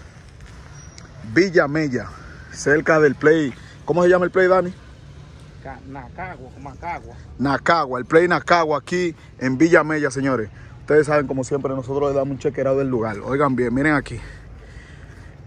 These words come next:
Speaker 1: Este es el vehículo de él. Este es el vehículo de él. Eh, y esta construcción que está aquí, él la está haciendo también. Eh, más adelante también tiene otro vehículo. Allá la runa, el que se ve allá.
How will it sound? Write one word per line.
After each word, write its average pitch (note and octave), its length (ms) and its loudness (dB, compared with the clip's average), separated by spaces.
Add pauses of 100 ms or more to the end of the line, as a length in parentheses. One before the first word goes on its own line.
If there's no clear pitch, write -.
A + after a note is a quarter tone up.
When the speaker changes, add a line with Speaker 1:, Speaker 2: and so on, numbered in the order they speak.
(140)
Speaker 1:
Este C#3 540 4
es - 20 2
el C#3 100 -2
vehículo C3 540 -2
de C3+ 140 -2
él. D3 180 -8 (580)
Este - 60 -18
es - 60 -14
el A2 60 -8
vehículo A#2 440 -8
de C#3+ 140 -6
él. C#3 120 -10 (800)
Eh, G#2+ 460 -6
y A2+ 160 -4
esta C3 260 0
construcción C3 480 -2
que B2+ 60 -2
está B2 140 -2
aquí, D#3+ 260 0
él A#2+ 140 2
la A#2+ 40 -2
está A#2+ 160 -4
haciendo A#2+ 320 -6
también. C#3 400 -2 (480)
Eh, A#2 480 0
más B2+ 220 2
adelante C3+ 320 0
también B2 420 0
tiene B2 300 0
otro A#2+ 580 0
vehículo. C3+ 560 -2 (1000)
Allá A2+ 280 -8
la B2 140 -2
runa, B2+ 220 0
el A2 80 -6
que - 80 -8
se - 100 -8
ve G#2+ 140 -6
allá. C#3+ 280 -4